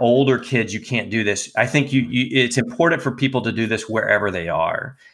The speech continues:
It's just, it, frankly, it's gonna be a little bit more challenging if you haven't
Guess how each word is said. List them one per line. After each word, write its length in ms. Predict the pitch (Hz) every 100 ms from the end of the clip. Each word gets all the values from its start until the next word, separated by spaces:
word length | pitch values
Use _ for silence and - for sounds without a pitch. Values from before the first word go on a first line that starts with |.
| _ - -
It's 220 | 120 -
just, 420 | 135 117 - - 131
it, 260 | - -
frankly, 480 | - - 151 170 165
it's 120 | 135
gonna 160 | 143 131
be 100 | 127
a 60 |
little 280 | 120 135 151
bit 140 | 147 127
more 140 | 120
challenging 640 | - 127 127 120 110 104 -
if 160 | -
you 80 | 120
haven't 760 | 120 127 123 123 123 117 -